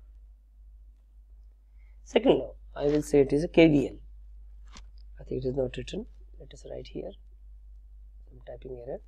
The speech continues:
So I will say it is K V L. Kirchhoff voltage law.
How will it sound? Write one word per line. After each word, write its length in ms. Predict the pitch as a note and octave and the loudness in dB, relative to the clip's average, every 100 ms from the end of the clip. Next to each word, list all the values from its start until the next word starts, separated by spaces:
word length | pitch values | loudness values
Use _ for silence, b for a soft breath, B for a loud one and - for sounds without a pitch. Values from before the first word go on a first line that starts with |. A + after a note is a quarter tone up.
| - - - - - - - - - - - - - - - - - - - - - - - | -18 -18 -18 -18 -18 -18 -18 -18 -18 -20 -20 -20 -18 -18 -18 -20 -20 -20 -20 -20 -20 -20 -20
So 100 | - - - | -20 -20 -18
I 40 | |
will 160 | A#2 - | -16 -16
say 200 | - - | -18 -20
it 200 | - - | -20 -20
is 180 | - - - | -20 -20 -18
K 60 | - - | -18 -18
V 140 | - | -18
L. 60 | - - - - - - - - - | -20 -20 -20 -20 -20 -20 -18 -18 -14
Kirchhoff 260 | C3 C#3+ | -12 -10
voltage 380 | B2+ F2 - - | -8 -8 -10 -14
law. 80 | - | -16